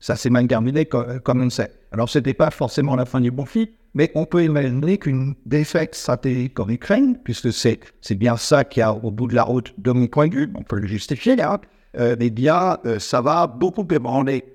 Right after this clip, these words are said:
euh, la, la position, euh, américaine, alors que le fait d'avoir, euh, d'avoir proposé,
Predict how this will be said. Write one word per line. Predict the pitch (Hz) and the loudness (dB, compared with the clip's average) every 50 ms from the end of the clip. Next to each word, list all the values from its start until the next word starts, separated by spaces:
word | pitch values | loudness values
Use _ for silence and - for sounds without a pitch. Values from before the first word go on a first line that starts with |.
| _ _ - | _ _ -10
euh, | - 110 113 113 | -6 -4 -2 0
la, | 117 117 117 113 110 113 107 | 0 2 2 2 0 0 -2
la | 113 120 | -2 -2
position, | 120 - 127 117 107 123 110 - - - - 131 131 123 120 120 | -2 0 -2 -2 -2 -4 -10 -8 -8 -4 -2 -2 -2 0 -2 -2
euh, | 110 113 - - _ _ _ _ - | -4 -6 -8 -12 _ _ _ _ -12
américaine, | - 113 107 113 120 117 123 117 - 175 196 202 180 - | -8 -6 -2 -2 0 -2 -2 0 2 2 2 2 2 0
alors | - 160 175 175 170 170 - - | -2 0 2 0 0 0 -4 0
que | - 170 160 151 151 - - - - _ _ _ _ _ - | 2 4 4 4 2 0 -4 -14 -20 _ _ _ _ _ -6
le | 120 131 151 | 0 0 0
fait | 147 - - 180 180 175 180 | 2 2 2 2 2 2 2
d'avoir, | 165 143 135 135 139 147 147 135 135 127 120 107 113 - - | 0 0 0 0 0 0 0 0 0 -2 -2 -4 -6 -6 -4
euh, | 120 123 120 120 117 117 113 113 113 - - | -4 -2 -2 0 0 0 -2 -2 -4 -4 -6
d'avoir | 110 123 127 123 120 131 143 139 139 - - | -4 -2 -2 -2 -2 0 0 0 0 -2 -6
proposé, | - - 151 - 165 156 147 135 151 147 147 139 120 - - _ | -4 -4 -2 0 2 0 0 2 2 2 2 2 0 -2 -6 _